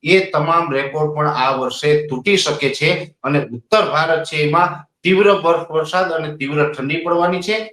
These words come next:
અને એની અસર ગુજરાતમાં પણ જોવા મળશે. એટલે ગુજરાતની અંદર પણ નોર્મલ કરતા આકરો શિયાળો આ વર્ષે જોવા મળે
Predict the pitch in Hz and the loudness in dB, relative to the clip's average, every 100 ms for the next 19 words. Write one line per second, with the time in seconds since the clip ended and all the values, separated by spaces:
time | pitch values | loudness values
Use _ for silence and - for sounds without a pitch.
0 | - 143 147 147 160 156 - 120 123 151 | -6 -2 2 2 2 2 0 -4 0 2
1 | 190 190 180 160 151 139 139 131 127 196 | 2 2 -2 -2 -4 2 2 2 -2 -2
2 | 196 - - 139 123 135 151 170 170 165 | -4 -8 -8 -6 -4 0 2 2 -2 -4
3 | 160 156 156 127 123 143 170 165 143 - | -4 -4 -2 0 0 2 0 0 -2 0
4 | 143 131 117 117 143 127 123 120 120 113 | 0 0 -2 -2 -4 -4 -2 0 2 2
5 | 113 113 113 117 120 131 151 - | 2 -2 -4 0 2 4 2 0